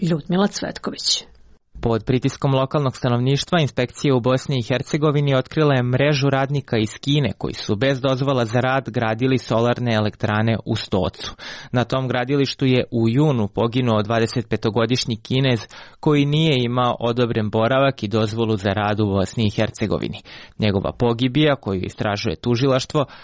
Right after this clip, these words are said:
Speaker 2: kao i pritisak i upozorenja lokalnih aktivista, doveli su do otkrivanja više od sedamdeset kineskih državljana koji su bili nezakonito angažovani.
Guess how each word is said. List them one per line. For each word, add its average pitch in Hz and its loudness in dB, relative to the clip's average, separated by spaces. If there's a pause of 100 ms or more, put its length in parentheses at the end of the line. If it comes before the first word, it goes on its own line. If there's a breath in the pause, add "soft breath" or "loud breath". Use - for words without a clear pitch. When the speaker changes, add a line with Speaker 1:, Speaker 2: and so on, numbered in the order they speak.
(120 loud breath)
Speaker 2:
kao 110 2
i 107 2
pritisak 135 -2
i 110 0
upozorenja 113 0
lokalnih 101 -4
aktivista, 131 -2 (340 loud breath)
doveli 147 2
su - -6
do 127 2
otkrivanja 127 0
više 127 0
od 120 2
sedamdeset 120 -2
kineskih 113 -2
državljana 107 0 (320 loud breath)
koji 156 4
su 147 0
bili 127 2
nezakonito 117 0
angažovani. 87 -4